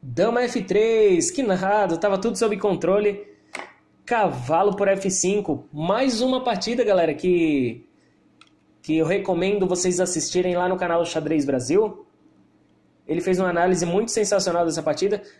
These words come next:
Aqui, explicando basicamente aqui, o Fedoseev, se ele capturasse o, a torre, ele estaria ajudando o Magnus Carlsen, porque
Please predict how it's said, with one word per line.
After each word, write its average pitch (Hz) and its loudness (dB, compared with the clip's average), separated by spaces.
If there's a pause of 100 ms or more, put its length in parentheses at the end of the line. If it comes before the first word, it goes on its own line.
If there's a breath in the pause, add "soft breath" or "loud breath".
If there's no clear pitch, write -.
Aqui, 233 -2 (260)
explicando 180 -2
basicamente 180 -2
aqui, 226 -6 (680 soft breath)
o 165 2
Fedoseev, 214 0
se 208 0
ele 233 0
capturasse 170 -2
o, 120 -2 (580)
a 127 -12
torre, 226 0
ele 226 0
estaria 247 2
ajudando 240 0
o 226 0
Magnus 165 -2
Carlsen, 127 -2
porque 160 -4